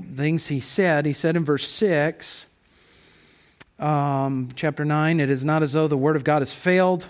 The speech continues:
for not all who are descended from Israel belong to Israel. Not all are children of Abraham because they are his offspring. But through Isaac shall your offspring be named."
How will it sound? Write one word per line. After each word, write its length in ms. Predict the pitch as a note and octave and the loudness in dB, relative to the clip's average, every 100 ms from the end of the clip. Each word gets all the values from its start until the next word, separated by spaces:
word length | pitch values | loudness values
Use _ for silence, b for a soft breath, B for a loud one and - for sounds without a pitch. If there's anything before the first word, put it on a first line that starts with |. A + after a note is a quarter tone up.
| - | -14
for 160 | B2 | -6
not 300 | C3 D#3 F#3 | 0 4 2
all 380 | F#3 D#3 D#3+ E3+ | 2 0 2 0
who 120 | D3 | 0
are 100 | C#3 | 0
descended 440 | C3+ - E3 E3 C#3+ | 0 -2 0 0 0
from 160 | C3+ | 0
Israel 280 | D3+ D#3+ D3+ | 0 0 0
belong 360 | B2+ C3 D3+ C#3+ | 0 0 0 2
to 80 | |
Israel. 340 | C3 C#3 D#3 D3+ | 0 0 -2 -2
Not 300 | C3+ C#3 D3 | 0 0 0
all 360 | C3+ C#3+ D3+ B2+ | 0 0 0 0
are 280 | C3+ C#3+ D3 B B B | 0 0 -4 B B B
children 380 | - D#3 D#3 D3 | -2 0 2 0
of 100 | C#3 | 2
Abraham 480 | C#3+ D#3+ D#3 D#3 | 2 2 0 0
because 300 | D#3 C3+ C#3 | 0 -2 -2
they 140 | B2 C3+ | 0 0
are 60 | |
his 120 | B2+ B2+ | 0 0
offspring. 720 | C#3 D3 - D#3+ E3+ F3 - B B B B B B | 0 -2 -6 -2 -2 -2 -8 B B B B B B
But 100 | C3 | -8
through 240 | - D3+ | -2 2
Isaac 400 | C#3+ D3 F3+ D#3+ | 4 4 2 0
shall 220 | - D#3+ D3+ | 0 0 2
your 180 | C#3+ | 2
offspring 420 | C#3+ C#3+ - D#3 D3+ | 2 0 -2 -2 0
be 120 | C3 | 0
named." 480 | C3 D#3 F#3 F3+ | 0 2 2 0